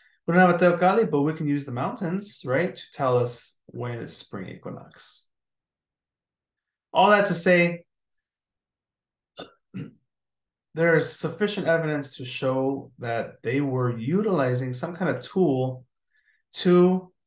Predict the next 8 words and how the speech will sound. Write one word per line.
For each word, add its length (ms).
observe 600
the 80
sun 400
and 440
observe 360
it 80
safely, 520
right? 400